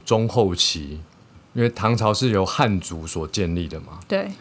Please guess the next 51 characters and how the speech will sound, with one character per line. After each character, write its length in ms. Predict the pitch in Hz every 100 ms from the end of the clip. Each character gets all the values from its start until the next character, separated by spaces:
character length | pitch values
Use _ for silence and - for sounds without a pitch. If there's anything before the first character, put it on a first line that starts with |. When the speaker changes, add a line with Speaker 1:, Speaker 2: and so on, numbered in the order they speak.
| - - -
Speaker 1:
但 120 | 151
你 60 | 139
知 60 |
道 80 | 143
那 120 | 170
个 120 | 208 135
时 240 | - 98
代 280 | 101 107 92
啊 280 | 82 78 78 76
的 240 | 87 80
这 160 | 76 98
个 400 | 90 80 78 -
汉 340 | 80 113 98 82
族， 280 | - 73 73 82 -
它 160 | - 107
的 140 | 95 90
周 320 | - 95 95
遭 400 | - 87 85 87 95 - - - - -
其 120 | 107
实 120 | 95
有 100 | 113
很 200 | 101 85
多 120 | 92
少 220 | 95 85 73
数 200 | - 85
民 280 | 80 76
族。 200 | 73 78 - - - - - - - -
那 140 | 151
这 100 | 147
个 80 | 156
少 180 | 143 101
数 140 | 98
民 240 | 156 113 101
族 200 | 98 98
呢， 260 | 95 95
时 180 | 92 -
不 100 | 120
时 180 | 175 117
就 140 | 135
侵 300 | 127 - 127
略 400 | 123 127 110 95 - - - -
中 260 | - 110 113
原， 240 | 95 82
时 200 | 82 -
不 60 | 120
时 140 | -
就 140 | 110 120
侵 260 | - 113
略 180 | 113 107
中 360 | 98 101 95 90
原。 160 | 80